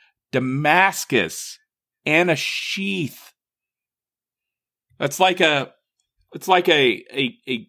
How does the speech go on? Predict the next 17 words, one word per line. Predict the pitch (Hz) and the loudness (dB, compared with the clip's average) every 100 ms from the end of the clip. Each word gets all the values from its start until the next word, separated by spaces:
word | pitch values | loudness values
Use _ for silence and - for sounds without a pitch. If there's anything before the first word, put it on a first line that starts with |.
| _ - | _ -4
a | 127 | -2
knife | 123 135 165 165 | 0 0 0 -2
maker's | 147 143 143 147 143 143 131 - _ _ _ _ - | 0 0 0 0 0 0 -4 -10 _ _ _ _ -18
kit. | - 170 135 - - - - | -6 2 2 0 -8 -16 -8
You | 131 | -4
can | 139 131 | 0 2
make | 135 147 | 2 2
your | 160 | 0
own | 156 | 2
knife, | 143 123 123 123 - _ _ _ | 2 2 0 -4 -10 _ _ _
and | 127 | -2
it's | 123 - | -2 -2
coming | - 139 143 143 147 | 0 2 2 2 0
with | - 127 117 - | 0 0 0 0
a | 110 107 | 2 2
Damascus | 104 110 107 110 117 - 110 95 - | 0 0 2 2 2 -2 -4 -4 -6
blade. | - - 107 104 82 76 | -12 -6 -4 -2 -6 -10